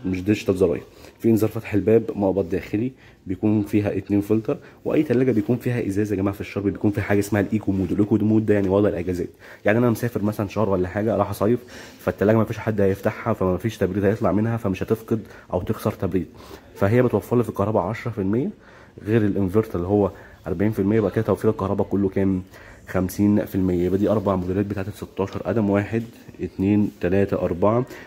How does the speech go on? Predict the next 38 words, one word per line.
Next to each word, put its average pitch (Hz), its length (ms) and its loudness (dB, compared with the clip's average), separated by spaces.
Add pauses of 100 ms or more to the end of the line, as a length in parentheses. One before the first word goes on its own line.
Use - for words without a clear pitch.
(140)
عرفنا 104 280 0
نعرف 104 200 2
الانفرتر 98 460 0
ازاي، 95 380 2 (100)
حرف - 260 -2
الفي، 98 320 0 (380)
حرف 104 260 -2
الفي، 98 300 0 (200)
نعرف 104 260 2
الازاز 98 420 0
ازاي، 101 400 2 (280)
حرف 101 240 -4
الجي. 98 400 0 (460)
تمام، 107 300 4 (1080)
دي 90 200 0
الموديلات 104 340 4
بتاعتنا 98 360 0
اهي. 113 120 2
اللي 107 120 4
عايز 95 140 2
ياخدها 104 240 0
سكرين 113 460 0
هنزلها 104 340 2
برضو 104 220 4
على 95 100 6
جروب 101 200 0
الفيسبوك 107 600 -4 (640)
زي 95 80 0
ما 95 60 2
انتوا 101 120 -2
شايفين 101 320 0
كده. 127 240 2 (1200)
هشوفكم 104 320 0
على 95 80 4
خير 107 260 2
ان 98 100 2
شاء 101 240 0
الله 104 400 4